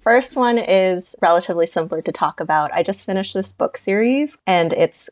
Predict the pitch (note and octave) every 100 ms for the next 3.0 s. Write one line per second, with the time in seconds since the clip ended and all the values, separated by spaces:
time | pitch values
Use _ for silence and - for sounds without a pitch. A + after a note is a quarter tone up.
0 | - D#3+ D#3 - E3 E3+ D#3+ D3+ - D#3+
1 | - D3 E3 - - D3 - - G3 B3
2 | - _ _ _ _ E3+ D#3+ D#3+ D#3